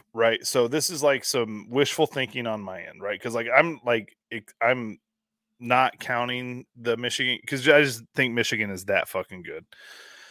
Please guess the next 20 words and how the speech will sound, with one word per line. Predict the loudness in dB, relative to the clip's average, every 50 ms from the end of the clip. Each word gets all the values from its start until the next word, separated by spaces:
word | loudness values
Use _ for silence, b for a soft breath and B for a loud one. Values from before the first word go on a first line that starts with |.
| b b b b b b b b b b b b b _ _ _ _ _ _ _ _ _ _ _ _ _ _ _ _ _ _ _ _ _ _ _ _ -2
Um, | 0 2 2 0 0 -2 -6 -8 _ _ _ _ _ _ _ _ _ _ _ _ _ _ _ _ _ _ _ _ _ _ _ _ _ _ _ _ _ 6
Matt | 10 12 12 12 12 10
Rhule | 6 6 6 6
fucking | 6 4 4 4 2 0
kinda | 0 2 2 2 2
called | 4 6 8 8 8 10 10
out | 8 8 6 4
the | 0
team, | -6 -6 -6 -6 -8 -10 -16 b b b b b _
right? | -2 2 4 4 4 4 2 0
So | 2 6 6 6 6 4 2 2
I | 6 6 6
don't | 6 6 2
know | 0
how | 2 2 4 4
they're | 4 2 0
gonna | -2 -4
respond | -6 -6 -6 -4 -4 -4 -4 -6
on | -8 -10 -10
that, | -12 -14 -14